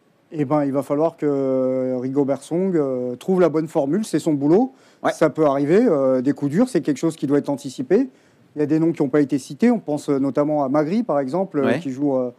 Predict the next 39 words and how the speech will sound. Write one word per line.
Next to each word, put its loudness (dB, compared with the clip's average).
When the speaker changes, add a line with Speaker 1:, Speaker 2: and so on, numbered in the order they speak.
Speaker 1:
en, -4
en 0
Ligue 0
un 4
en 0
France, -4
qui -10
est 0
un, -2
un -2
attaquant -4
qui -10
est -2
plutôt 0
intéressant. 0
Euh, 2
il 2
y 4
a, 4
euh, -2
Moubania, -2
c'est -14
ça, -6
qui -4
est 0
du -6
côté -4
de 0
Bodo 0
Glimt, -2
qui -2
a 2
mis 0
vingt, 0
quinze -4
buts -4
en -2
vingt-neuf -4
matchs, -4